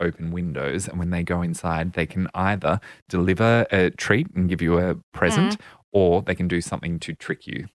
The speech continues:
Speaker 1: like drop an egg on
Speaker 2: Right.
Speaker 1: the floor.
Speaker 2: Trick or treat.
Speaker 1: Exactly.
Speaker 2: Ah.
Speaker 1: Yeah.
Speaker 2: So this happens to this day?
Speaker 1: Yeah.
Speaker 2: People climb up into your window?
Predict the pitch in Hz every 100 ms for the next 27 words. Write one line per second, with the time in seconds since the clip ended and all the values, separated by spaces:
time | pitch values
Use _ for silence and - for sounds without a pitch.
0 | _ - - _ - 90 92 - 82 82
1 | - - - - 196 - 294 349 359 466
2 | 208 - 170 277 285 87 - _ 320 415
3 | 466 480 494 494 494 480 466 427 160 -
4 | - 392 440 453 427 392 - 302 311 -
5 | 190 208 403 277 285 - 262 - 254 247
6 | 254 254 254 226 196 214